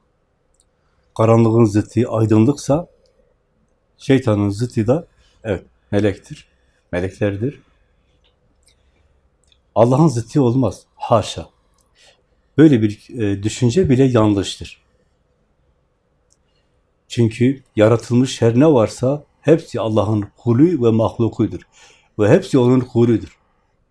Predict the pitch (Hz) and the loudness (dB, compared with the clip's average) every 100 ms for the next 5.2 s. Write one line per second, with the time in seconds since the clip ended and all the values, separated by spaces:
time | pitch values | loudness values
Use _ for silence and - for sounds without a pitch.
0 | _ _ 101 107 104 135 147 117 110 117 | _ _ -2 -2 0 2 2 4 2 0
1 | - 110 - 120 98 80 78 - _ _ | -2 -6 -4 -6 -6 -10 -12 -18 _ _
2 | _ _ - 110 107 151 175 120 101 98 | _ _ -8 -4 0 2 4 2 2 -4
3 | 92 95 87 85 - _ _ _ _ _ | -4 -6 -6 -8 -12 _ _ _ _ _
4 | _ _ 87 87 - 104 117 220 135 80 | _ _ -12 -10 -2 0 2 2 0 -10
5 | - | -12